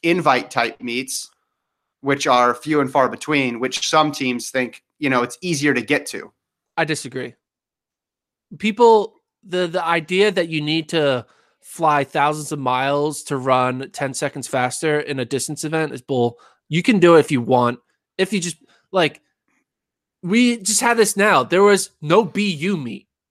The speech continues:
Speaker 2: and people
Speaker 1: Mm-hmm.
Speaker 2: still ran fast miles.
Speaker 1: Okay.
Speaker 2: There was no this meet, that meet. People found ways to figure it out.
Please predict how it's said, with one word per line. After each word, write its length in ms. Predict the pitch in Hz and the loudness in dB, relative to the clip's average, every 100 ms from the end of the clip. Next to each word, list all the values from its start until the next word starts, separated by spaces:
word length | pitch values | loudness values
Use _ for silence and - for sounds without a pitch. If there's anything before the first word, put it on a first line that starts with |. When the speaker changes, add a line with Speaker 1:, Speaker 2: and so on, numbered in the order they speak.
| _ _ _ - | _ _ _ -10
Speaker 2:
and 140 | 190 175 | -8 -4
people 260 | 202 196 | -2 0
Speaker 1:
Mm-hmm. 80 | - | -2
Speaker 2:
still 220 | - 185 | 0 0
ran 160 | 170 156 | 2 0
fast 340 | 165 147 - | 0 0 -2
miles. 520 | 135 120 - - - _ _ _ _ _ - | -4 -4 -6 -14 -16 _ _ _ _ _ -14
Speaker 1:
Okay. 220 | 143 156 - _ _ _ _ - | -4 -4 -6 _ _ _ _ 4
Speaker 2:
There 140 | 208 | 4
was 160 | 196 170 | 4 2
no 200 | 208 190 | 2 4
this 280 | 202 202 | 2 -2
meet, 280 | 185 143 - | -6 -10 -4
that 220 | 180 185 | -2 -2
meet. 220 | 160 131 _ _ - | -2 -12 _ _ -6
People 280 | 233 226 240 | -6 -4 -6
found 380 | 208 220 214 165 | 2 2 2 2
ways 300 | 185 202 - | 2 0 -4
to 100 | 175 | -6
figure 320 | 185 175 160 | -6 -2 -2
it 120 | 139 | 2
out. 280 | 156 135 | 0 0